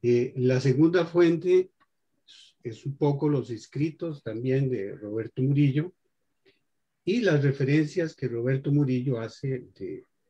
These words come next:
algunas actas que, que él tenía ahí. Em, creo que, eh, es importante que aclare al,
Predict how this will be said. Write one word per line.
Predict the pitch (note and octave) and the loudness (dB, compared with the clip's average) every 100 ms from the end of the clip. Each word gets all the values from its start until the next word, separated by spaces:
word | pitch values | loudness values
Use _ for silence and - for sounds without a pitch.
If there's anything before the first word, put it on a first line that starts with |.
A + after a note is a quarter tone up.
| _ | _
algunas | F#2+ F#2+ G2 A2+ A#2+ - - _ _ | -20 -14 -8 -6 -8 -10 -20 _ _
actas | - B2 - - C#3 - - _ _ _ _ _ | -6 -6 -8 -10 -10 -10 -20 _ _ _ _ _
que, | - - - _ _ | -16 -16 -16 _ _
que | A#2 A2 | -8 -6
él | A2 | -8
tenía | A#2 A2 A2 A2+ G2 - _ _ _ - _ | -8 -6 -4 -4 -6 -10 _ _ _ -20 _
ahí. | G#2+ F2+ E2 _ _ _ _ _ _ _ _ _ - - _ _ _ _ _ _ _ | -14 -14 -16 _ _ _ _ _ _ _ _ _ -20 -20 _ _ _ _ _ _ _
Em, | D#3 C#3 C3 B2+ - _ _ _ _ _ _ - _ | 2 4 6 4 0 _ _ _ _ _ _ -20 _
creo | D3 D#3+ F#3 F#4+ G#4 _ _ _ _ _ _ _ _ _ _ | 2 4 6 2 -4 _ _ _ _ _ _ _ _ _ _
que, | A#2 F#2+ - _ _ _ _ _ _ _ _ _ _ _ _ | -10 -10 -12 _ _ _ _ _ _ _ _ _ _ _ _
eh, | - A#2+ A#2+ | -8 -8 -8
es | - A#2 | -6 -2
importante | D3+ D3+ C#3+ D3+ D3+ C#3+ E3 | 2 2 4 4 4 2 -2
que | D3 C3 | -4 -4
aclare | A#2 - C#3 D3 | -4 0 2 2
al, | D3 | -2